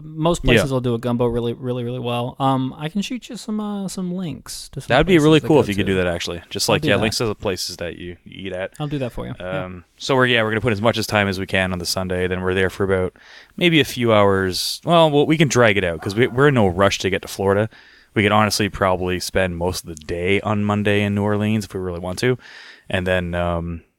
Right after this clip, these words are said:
Speaker 2: then book it out to Pensacola. So then we're there till, like, Friday.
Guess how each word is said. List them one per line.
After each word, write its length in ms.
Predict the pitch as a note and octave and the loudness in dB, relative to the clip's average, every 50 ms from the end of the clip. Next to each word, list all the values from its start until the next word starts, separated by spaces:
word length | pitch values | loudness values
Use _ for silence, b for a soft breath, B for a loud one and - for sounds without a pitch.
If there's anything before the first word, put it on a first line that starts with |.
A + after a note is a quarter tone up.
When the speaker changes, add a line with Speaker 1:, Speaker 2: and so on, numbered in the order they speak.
| _ _ _ _ _ _ _ _ _ _ _ | _ _ _ _ _ _ _ _ _ _ _
Speaker 2:
then 220 | - B2 A#2+ G#2+ G#2+ | 0 2 2 4 4
book 220 | G2+ G#2+ F#2 - | 4 2 2 2
it 40 | F#2 | 0
out 120 | F2+ F2 | -2 -4
to 40 | - - | -4 -8
Pensacola. 480 | F2 E2+ - - - E2 - - - - _ _ | -10 -10 -10 -10 -12 -12 -12 -12 -16 -20 _ _
So 380 | - - - F2+ F2+ F2+ F2 - | -12 -10 -10 -10 -10 -12 -12 -10
then 180 | G2 G2 F#2 F#2+ | -10 -8 -4 -2
we're 80 | G2 G2 | 0 0
there 160 | F#2+ F#2 E2+ | 0 0 -2
till, 120 | - - | -2 -4
like, 140 | E2 E2 - | -6 -6 -6
Friday. 400 | - - D#2+ D#2 D#2+ - - F2 | -6 -6 -6 -6 -6 -8 -10 -12